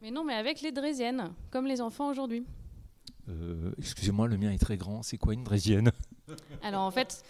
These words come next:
Speaker 1: on adapte un petit peu les vélos, on prend des vélos pliants qui ont des pédales rétractables. Et ça permet en fait, euh, en rétractant les pédales,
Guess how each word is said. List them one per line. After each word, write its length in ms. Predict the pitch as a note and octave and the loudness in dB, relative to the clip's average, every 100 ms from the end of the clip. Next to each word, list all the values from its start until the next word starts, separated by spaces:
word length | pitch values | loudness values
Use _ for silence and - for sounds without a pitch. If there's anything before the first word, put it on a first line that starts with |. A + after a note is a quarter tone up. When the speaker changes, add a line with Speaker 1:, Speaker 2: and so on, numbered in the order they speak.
| D#3+ - - | -16 -16 -10
Speaker 1:
on 140 | F#3+ G#3 | -2 2
adapte 320 | A3+ C4 C4 | 4 4 4
un 100 | A#3 | 0
petit 160 | A3+ A#3 | 0 0
peu 120 | B3+ | 0
les 120 | A3 | 2
vélos, 220 | G3+ A3 | 0 0
on 100 | B3+ | -2
prend 180 | G#3+ G#3+ | -2 -2
des 100 | G#3 | -2
vélos 180 | G#3 G3 | -2 -4
pliants 500 | - C4+ B3+ C#4 D#4 | -4 0 2 2 0
qui 140 | - | -2
ont 80 | G3+ | -6
des 80 | F#3+ | -4
pédales 260 | G#3 G3+ | -6 -6
rétractables. 640 | F#3 A3 A3 - G3+ A3+ D#3 - - - - - | -6 -6 -8 -4 -4 -4 -8 -14 -20 -20 -20 -12
Et 60 | F#3 | -10
ça 160 | - F#3 | -10 -8
permet 340 | F#3 F3+ A3+ | -8 -8 -8
en 120 | G3 | -8
fait, 280 | - A3 - | -10 -10 -8
euh, 160 | F3+ F3 | -8 -6
en 100 | F3+ | -6
rétractant 420 | A3 A3 G#3 G#3 | -6 -8 -6 -6
les 80 | G3 | -4
pédales, 440 | G3 G3 C#4 B3 | -4 -2 -2 -4